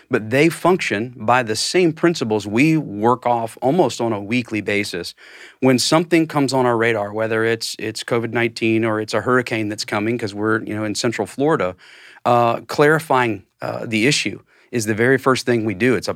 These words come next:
it's a posture of listening. So for us, when we saw this come on the radar, we immediately convened all of the key players, uh, around the table. And so when you look at our, our emergency response team, that, that's food management, that's student development, that's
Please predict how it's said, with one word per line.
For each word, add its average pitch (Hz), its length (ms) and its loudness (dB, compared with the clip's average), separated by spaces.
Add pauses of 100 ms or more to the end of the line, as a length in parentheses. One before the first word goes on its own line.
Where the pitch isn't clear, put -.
it's - 100 -8
a - 60 -8
posture 131 460 0
of 92 80 -6
listening. 101 420 -4
So 104 160 -4
for - 240 -4
us, 147 340 2
when 120 200 -2
we 139 100 0
saw 139 300 2
this 127 160 -4
come 123 160 -2
on 120 140 2
the 107 60 -4
radar, 104 520 -2 (340)
we 143 160 6
immediately 135 480 2
convened 104 840 0 (360)
all 147 240 4
of 185 100 -2
the 151 100 2
key 147 380 -6
players, - 760 -4 (320)
uh, 104 300 2
around 110 540 2
the 107 80 -2
table. - 500 -4
And 98 100 -6
so - 160 0
when 107 140 0
you 160 160 4
look 170 180 4
at 135 80 2
our, 127 240 0
our 123 220 2
emergency 123 500 0
response 120 460 -2
team, 92 280 -6
that, 143 260 0
that's 156 160 -4
food 131 260 0
management, 123 640 2 (220)
that's 151 200 0
student 131 340 0
development, 110 600 0
that's 135 160 0